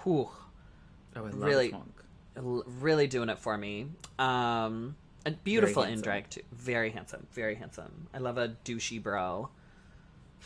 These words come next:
Speaker 1: Just, just
Speaker 2: I just
Speaker 1: really
Speaker 2: love a
Speaker 1: ex-
Speaker 2: douche.
Speaker 1: <laughs> Just really gets you prepared.
Speaker 2: Hold the bro.
Speaker 1: <laughs> Hold the bro. Just love the
Speaker 2: Ah.
Speaker 1: douche. Ah.
Speaker 2: Let's dive into this look, Juice. What we think?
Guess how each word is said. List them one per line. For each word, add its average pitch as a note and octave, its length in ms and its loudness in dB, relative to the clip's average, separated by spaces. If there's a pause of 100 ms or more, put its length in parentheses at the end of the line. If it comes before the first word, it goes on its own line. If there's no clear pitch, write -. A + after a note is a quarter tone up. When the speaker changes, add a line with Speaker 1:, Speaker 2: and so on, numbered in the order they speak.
(120)
Speaker 1:
Just, - 440 -10 (520)
just - 160 -14
Speaker 2:
I A#2 60 -6
just F#2+ 140 -8
Speaker 1:
really - 120 -4
Speaker 2:
love - 100 -12
a - 20 -8
Speaker 1:
ex- G2 40 -8
Speaker 2:
douche. - 260 -12 (440)
Speaker 1:
<laughs> - 1160 2
Just - 160 -8
really A2 200 0
gets B2 180 -4
you A#2 60 -10
prepared. A2+ 420 -4
Speaker 2:
Hold C#3 300 6
the A#2+ 60 2
bro. B2 500 4
Speaker 1:
<laughs> A#3+ 340 -2
Hold C4+ 220 4
the F#3+ 100 6
bro. G3 420 10
Just A3 240 2
love G3 220 8
the D#3+ 120 8
Speaker 2:
Ah. D#3 60 4
Speaker 1:
douche. F#3 680 8
Ah. G#3+ 480 10
Speaker 2:
Let's B3+ 160 -6
dive D4 260 -4
into D4 240 -2
this G#3+ 220 -4
look, B2+ 420 -2
Juice. A#2+ 600 -4
What D4 100 -4
we E4 60 -6
think? G3+ 840 -4